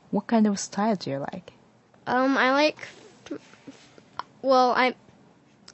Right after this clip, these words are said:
Speaker 2: best at, um, freestyle.
Speaker 1: Oh, freestyle! すごいですね。<laughs> So, do you have a teacher to how to
Speaker 2: Yes.
Speaker 1: swim? Oh,
Speaker 2: Well, I
Speaker 1: you
Speaker 2: swim with a whole bunch of other kids.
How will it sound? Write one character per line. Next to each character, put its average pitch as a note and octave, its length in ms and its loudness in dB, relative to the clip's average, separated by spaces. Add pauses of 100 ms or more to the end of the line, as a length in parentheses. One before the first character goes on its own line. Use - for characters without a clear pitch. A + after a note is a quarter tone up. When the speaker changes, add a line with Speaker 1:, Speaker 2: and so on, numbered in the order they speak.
(100)
Speaker 2:
best C4 600 2
at, B3 260 2
um, A3 280 -4
freestyle. D#4 600 0 (380)
Speaker 1:
Oh, F#4+ 180 12
freestyle! G4+ 1080 6 (320)
す - 460 2
ご G#4 220 2
い - 40 4
で - 140 6
す D#4+ 140 -6
ね。 C#4+ 180 10
<laughs> G4 1500 0
So, G#3+ 720 4
do G#3+ 100 -4
you A3+ 80 2
have A#3 180 2
a G3+ 60 0
teacher G3 600 -4 (420)
to F#3 220 -4
how F#3 220 -2
to - 200 -10
Speaker 2:
Yes. B3+ 240 0
Speaker 1:
swim? E3+ 340 -2 (220)
Oh, A#3+ 460 4
Speaker 2:
Well, C4+ 180 6
I C4+ 60 4
Speaker 1:
you C#4+ 40 0
Speaker 2:
swim C#4 320 0
with C#4+ 140 -2
a B3 40 -2
whole B3 140 0
bunch A#3+ 220 -4
of G#3 80 -4
other A3 280 -6
kids. - 440 -14